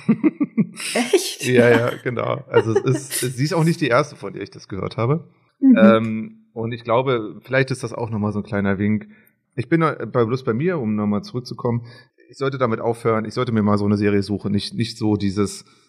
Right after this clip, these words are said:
Speaker 1: dann so, ich sag mal, dann doch schon die, die grauseligeren Sachen, Seiten des Menschen
Speaker 2: Ja,
Speaker 1: mir
Speaker 2: was
Speaker 1: noch
Speaker 2: denn
Speaker 1: anzugucken.
Speaker 2: jetzt? Jetzt sag mal.
Speaker 1: Na, Crime-Sachen.
Speaker 2: Ja, aber die sind doch mega.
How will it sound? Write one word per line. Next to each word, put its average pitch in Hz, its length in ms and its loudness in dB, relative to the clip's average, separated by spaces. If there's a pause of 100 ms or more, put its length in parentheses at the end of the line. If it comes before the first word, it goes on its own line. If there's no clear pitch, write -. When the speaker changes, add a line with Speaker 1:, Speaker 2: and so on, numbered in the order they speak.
(280)
Speaker 1:
dann 104 240 4
so, 101 400 2 (380)
ich 110 100 -12
sag 104 160 -2
mal, 107 100 0
dann 101 120 2
doch 101 100 -2
schon 104 200 -4
die, 95 160 -4
die 95 240 -12 (140)
grauseligeren 98 760 -2
Sachen, 98 500 -6
Seiten 95 320 0
des 95 140 -6
Menschen 101 320 -8
Speaker 2:
Ja, 208 160 -2
Speaker 1:
mir 202 60 2
Speaker 2:
was 226 140 4
Speaker 1:
noch - 60 -4
Speaker 2:
denn 208 100 -4
Speaker 1:
anzugucken. 196 300 -2
Speaker 2:
jetzt? - 160 -6
Jetzt 202 340 -2
sag 254 180 -2
mal. 180 160 -2 (200)
Speaker 1:
Na, 113 400 -2
Crime-Sachen. 110 640 -4 (1000)
Speaker 2:
Ja, - 200 -6
aber 180 140 -8
die 185 120 -4
sind 185 260 0
doch 165 160 -6
mega. 180 540 0